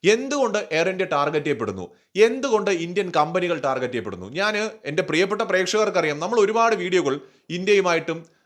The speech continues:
നമ്മുടെ രാജ്യത്തിൻ്റെ എക്കണോമിക് ഗ്രോത്ത് അല്ലെങ്കിൽ രാജ്യത്തിൻ്റെ വളർച്ചയുമായി ബന്ധപ്പെട്ട് നിരന്തരം ചെയ്യുന്നതാണ്. അതിൽ അദാനി ഗ്രൂപ്പിനെതിരായിട്ട് ഒരു ആരോപണം ഉണ്ടായ സമയം തൊട്ട് നമ്മൾ ചെയ്ത വീഡിയോകളിൽ നിരന്തരമായി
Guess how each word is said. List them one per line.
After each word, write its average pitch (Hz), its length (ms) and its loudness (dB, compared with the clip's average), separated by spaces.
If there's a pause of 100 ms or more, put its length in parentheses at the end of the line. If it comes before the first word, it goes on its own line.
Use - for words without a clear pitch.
(140)
നമ്മുടെ 202 280 2
രാജ്യത്തിൻ്റെ 175 500 2 (180)
എക്കണോമിക് 170 420 -8
ഗ്രോത്ത് 151 340 0 (220)
അല്ലെങ്കിൽ 156 240 -2 (100)
രാജ്യത്തിൻ്റെ 156 420 -2
വളർച്ചയുമായി 160 540 0
ബന്ധപ്പെട്ട് 160 380 -4
നിരന്തരം 240 360 2
ചെയ്യുന്നതാണ്. 135 400 -2 (560)
അതിൽ 240 140 2 (320)
അദാനി 233 380 0 (100)
ഗ്രൂപ്പിനെതിരായിട്ട് 156 720 0
ഒരു 127 80 -2 (140)
ആരോപണം 151 460 2
ഉണ്ടായ 123 220 0 (140)
സമയം 131 280 -4
തൊട്ട് 95 220 -6 (420)
നമ്മൾ 247 160 2 (160)
ചെയ്ത 190 160 2 (100)
വീഡിയോകളിൽ 165 480 -2
നിരന്തരമായി 165 540 -2